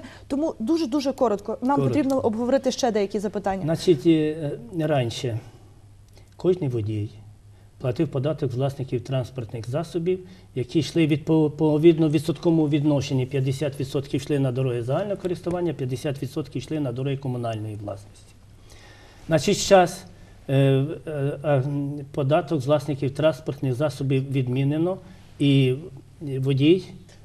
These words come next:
Speaker 2: при покупці пально-мастильного матеріалу передбачено там акцизний збір за одну літру, які йдуть на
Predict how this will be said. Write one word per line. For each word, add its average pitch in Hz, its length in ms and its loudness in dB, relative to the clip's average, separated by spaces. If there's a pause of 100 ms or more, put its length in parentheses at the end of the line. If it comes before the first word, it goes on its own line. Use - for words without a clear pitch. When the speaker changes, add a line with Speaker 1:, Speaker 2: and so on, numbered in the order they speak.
(220)
Speaker 2:
при 160 180 4
покупці 170 480 4
пально-мастильного 151 760 2
матеріалу 220 540 0
передбачено 170 720 0
там 165 280 0
акцизний 147 440 0
збір 170 260 6 (360)
за 151 200 6
одну 147 220 6
літру, 170 460 6 (180)
які 156 240 4
йдуть 143 380 4
на 143 320 0